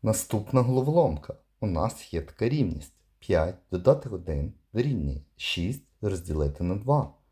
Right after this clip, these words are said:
Наша рівність неправильна. Нам потрібно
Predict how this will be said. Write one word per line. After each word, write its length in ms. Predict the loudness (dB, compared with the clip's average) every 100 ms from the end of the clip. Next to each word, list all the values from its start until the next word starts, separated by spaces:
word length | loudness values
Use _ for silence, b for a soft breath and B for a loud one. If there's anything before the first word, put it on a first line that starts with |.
| _ _ _
Наша 420 | -2 0 2 2 0
рівність 500 | 0 -6 -6 -6 -8
неправильна. 600 | -6 -2 -2 -2 -6 -8 -18 _ _ _ _ -4
Нам 240 | 0 0
потрібно 480 | -2 -6 -4 -4 -6